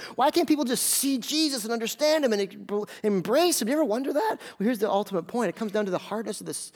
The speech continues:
of the human heart. It's the hardness of the human heart. And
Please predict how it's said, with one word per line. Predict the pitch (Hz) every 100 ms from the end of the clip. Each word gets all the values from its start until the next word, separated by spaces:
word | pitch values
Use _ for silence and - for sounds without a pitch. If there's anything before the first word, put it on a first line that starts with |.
| -
of | -
the | 151
human | - 220 139
heart. | - 320 330 - _ - - _ _ _ _ _ _ _ _ _ _ _ _ _ _ _ _ _ _ _ _ _ _ -
It's | -
the |
hardness | 190 233 262 277
of | 190
the |
human | 165 220 202
heart. | 156 - 247 262
And | 180